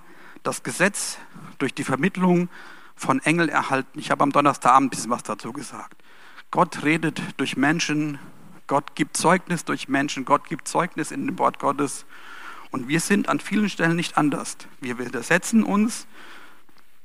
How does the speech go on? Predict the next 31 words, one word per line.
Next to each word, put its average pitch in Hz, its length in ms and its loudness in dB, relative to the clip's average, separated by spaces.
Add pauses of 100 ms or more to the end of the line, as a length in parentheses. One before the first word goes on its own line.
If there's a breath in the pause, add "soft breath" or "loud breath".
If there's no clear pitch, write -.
(560)
wir 120 120 -2
haben 123 100 4
das - 200 -4
Wort 135 180 2
Gottes 127 260 -4
erhalten, 131 600 -4
wir 127 140 -2
wissen 190 200 0
genau, 190 280 6
was 185 120 2
wir 165 140 -2
tun 151 240 -2
sollen 113 260 -6
und 113 140 -6
tun 160 240 -2
es 156 140 -6
oft - 380 -2
nicht. - 440 -6 (800 soft breath)
Und 151 180 -6
trotzdem 220 540 4
ist - 200 -4
Gott 196 160 2
gnädig. - 640 -6 (540)
Wenn 147 100 2
wir 156 60 4
diese 147 220 0
Geschichte 160 360 0
weiterlesen, 196 800 6 (380 loud breath)
Stephanus 180 560 4
muss 147 180 2
sterben, 190 680 4